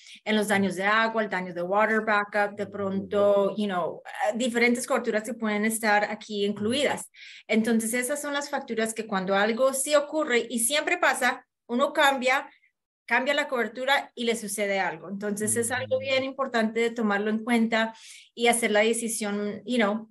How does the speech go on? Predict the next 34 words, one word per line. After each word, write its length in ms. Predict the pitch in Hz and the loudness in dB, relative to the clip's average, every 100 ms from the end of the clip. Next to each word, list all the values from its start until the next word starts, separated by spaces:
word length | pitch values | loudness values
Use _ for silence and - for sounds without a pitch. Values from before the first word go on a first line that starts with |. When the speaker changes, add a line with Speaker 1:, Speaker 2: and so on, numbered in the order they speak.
| _ - | _ -14
Speaker 1:
mejor 920 | 214 202 - 233 226 269 247 240 - _ | -10 -8 2 6 6 6 6 4 -2 _
para, 460 | - 202 202 196 - | 0 2 4 2 2
para 200 | 208 196 | 0 0
su 160 | 196 208 | -2 -2
hogar. 320 | 254 254 - _ _ _ _ _ _ - | 0 -2 -6 _ _ _ _ _ _ -6
Speaker 2:
Excelente. 760 | 123 - 120 117 120 107 101 - - - | -6 -2 0 0 -2 -2 -6 -6 -10 -2
El 100 | 147 | 2
segundo 380 | 180 190 208 | 4 4 2
punto 260 | 170 226 220 | 0 -4 -2
dice, 320 | 185 208 - - | -2 -2 -2 -6
asegura 1000 | 151 147 - 151 160 208 220 226 226 - - | -6 -4 -4 -4 0 0 2 2 0 -4 -8
la, 320 | 143 123 - - | -6 -6 -6 -10
eh, 100 | 135 | -6
perdón, 320 | 131 120 92 - | -4 -4 -6 -8
aumenta 800 | 135 143 151 190 233 196 262 294 311 | -2 2 4 4 4 4 4 2 -4
la 160 | 135 127 | -4 -2
seguridad 580 | - 123 123 120 120 120 | -2 -2 0 0 2 0
de 100 | 123 | -2
tu 140 | 113 | -2
hogar. 320 | 104 90 - _ _ _ _ - - | -2 -2 -6 _ _ _ _ -20 -16
Speaker 1:
Sí, 420 | - 339 294 - - | -2 0 0 -4 -2
am, 360 | 262 269 254 240 | 2 4 4 2
ahora 560 | 233 226 220 226 - - | 2 2 4 2 0 -4
<clears throat> 400 | 320 262 226 - | -8 -4 -4 -4
las 380 | 240 254 247 247 | 0 2 2 2
alarmas 500 | 254 262 269 349 403 | 2 2 2 -4 -4
de 100 | 311 | -2
la 160 | 254 240 | -2 0
casa, 480 | 220 220 233 240 - | 0 0 -2 -2 -2
ah, 220 | 208 196 | -4 -4
son 240 | 226 226 | -2 -2
bien 140 | 226 226 | 0 0
Speaker 2:
Ujú. 80 | 240 | -2
Speaker 1:
importantes, 760 | 233 - 202 196 208 220 - | -8 -8 -6 -2 -2 -2 -4